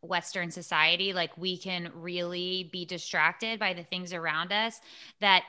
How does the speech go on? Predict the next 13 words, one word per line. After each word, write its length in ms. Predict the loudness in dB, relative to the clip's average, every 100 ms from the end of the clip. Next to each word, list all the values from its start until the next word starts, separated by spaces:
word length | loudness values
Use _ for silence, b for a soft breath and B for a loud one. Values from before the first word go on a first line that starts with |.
| -2
keep 280 | -2 0
us 200 | 2 0 0
stuck 320 | 2 4 4 2
in 180 | -4 -2
this 200 | -4 -6
place 300 | -4 -4 0
of, 340 | 0 2 0 -4 -16 _ _ _ _ _
I'm 100 | 0
gonna 140 | 2
use 480 | 2 0 -4 -4 -4
the 180 | -4 -4
word, 380 | 0 2 2 0
like, 300 | -4 -6 -8